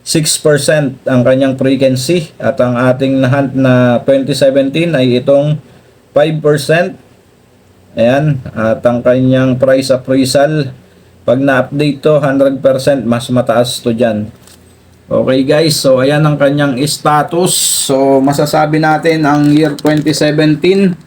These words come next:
na reverse two or reverse three ay parehas lang common, guys. At kompleto na tayo nito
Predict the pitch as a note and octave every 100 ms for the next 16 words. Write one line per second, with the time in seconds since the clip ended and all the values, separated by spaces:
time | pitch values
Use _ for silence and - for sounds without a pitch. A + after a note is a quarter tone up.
0 | - - _ - - _ _ - - _
1 | _ - B2+ C#3 D#3 E3 F#3 F3 - -
2 | G3+ F3 D3+ D#3 E3 D#3+ D#3+ D#3+ - E3
3 | F3+ D#3 C3+ C#3 C#3 C#3+ C#3+ C#3+ D3+ D3
4 | D3 D3 C#3+ C#3+ C#3 D#3 D3+ - B2+ A#2+
5 | B2+ C3 C#3 C#3 C3+ C#3 C#3 C3+ C#3 C#3
6 | C#3 C#3 E3